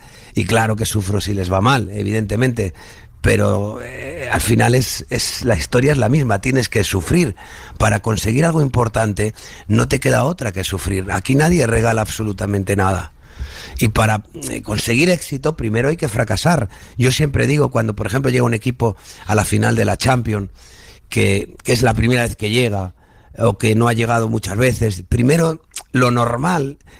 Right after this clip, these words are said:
es que primero pierdas para luego poder ganar. Sobre la base de la derrota está el éxito, está luego el, el, el rehacerte, el mejorar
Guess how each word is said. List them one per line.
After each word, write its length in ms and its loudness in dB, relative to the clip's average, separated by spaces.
es 180 -2
que 140 0
primero 420 0
pierdas 540 0
para 220 -2
luego 260 0
poder 260 0
ganar. 480 0
Sobre 340 2
la 100 2
base 320 0
de 100 0
la 120 0
derrota 500 0
está 300 0
el 100 0
éxito, 520 -6
está 280 0
luego 340 4
el, 180 -2
el, 280 2
el 220 -2
rehacerte, 840 0
el 180 2
mejorar 760 0